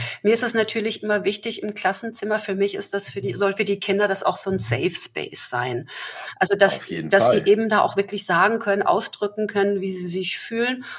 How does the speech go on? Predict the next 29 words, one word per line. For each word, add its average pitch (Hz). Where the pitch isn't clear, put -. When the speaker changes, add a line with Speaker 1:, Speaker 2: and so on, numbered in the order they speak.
Speaker 1:
Und 196
jetzt -
in 202
der 196
dritten 196
Klasse, 208
sie 208
sind 190
ja 180
noch 170
relativ 220
klein, 214
äh, 202
dass 202
wir 208
ihnen 233
auch -
erstmal 208
das 208
so 214
beibringen, 170
zusammen 180
mit 196
der 185
Klassenerzieherin 202
einfach 196
Gefühle -
auch -
erkennen 269